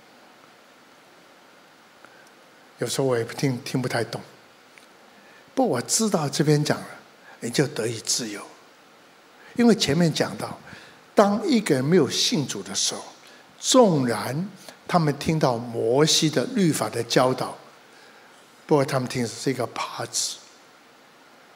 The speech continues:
他们有听没有见，有看也没有看见。等到一个人信主以后，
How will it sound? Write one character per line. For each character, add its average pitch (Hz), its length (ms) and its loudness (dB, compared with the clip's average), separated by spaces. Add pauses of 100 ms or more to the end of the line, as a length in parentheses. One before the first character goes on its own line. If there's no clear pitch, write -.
(160)
他 143 140 0
们 135 80 0
有 107 160 -2
听 131 340 -4 (280)
没 117 120 -4
有 95 100 -2
见， 98 300 -2 (540)
有 110 240 -2
看 135 200 2 (300)
也 107 100 -8
没 110 140 -6
有 110 80 -2
看 110 260 -8
见。 - 140 -12 (1400)
等 170 160 4
到 226 140 8
一 247 100 8
个 220 60 8
人 220 120 10
信 240 300 8
主 143 180 4
以 127 60 2
后， 156 220 8